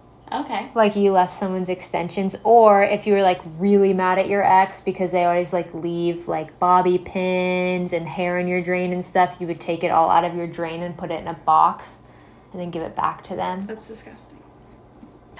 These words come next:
Speaker 2: The next one is, this one's a series of texts over probably five minutes.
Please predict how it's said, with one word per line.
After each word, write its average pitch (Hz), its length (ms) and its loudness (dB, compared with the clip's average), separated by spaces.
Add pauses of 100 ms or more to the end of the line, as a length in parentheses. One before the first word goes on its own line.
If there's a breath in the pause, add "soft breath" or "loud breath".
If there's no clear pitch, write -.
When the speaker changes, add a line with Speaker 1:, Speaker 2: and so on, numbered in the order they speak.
(360 loud breath)
Speaker 2:
The 220 140 0
next 233 360 0
one 233 180 -2
is, 190 600 -4 (160)
this 226 160 0
one's 254 180 0
a 254 80 4
series 196 440 2
of 175 120 -4
texts - 600 0
over 175 400 0
probably 165 360 -2
five 156 360 0
minutes. 170 420 -10